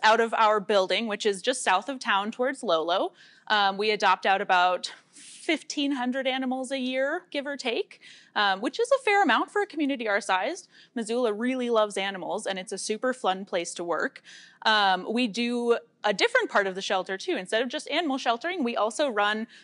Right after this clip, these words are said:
an animal resource center, which is a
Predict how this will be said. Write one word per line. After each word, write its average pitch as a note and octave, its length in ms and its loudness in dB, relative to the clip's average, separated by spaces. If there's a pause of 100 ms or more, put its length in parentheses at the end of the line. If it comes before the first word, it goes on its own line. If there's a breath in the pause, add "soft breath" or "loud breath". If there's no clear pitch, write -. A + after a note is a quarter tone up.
(100)
an G#3 140 -2
animal G3+ 440 -4
resource G3+ 500 -6
center, D#4+ 460 -2 (840 soft breath)
which C#4 200 0
is A#3+ 340 0
a B3 40 -8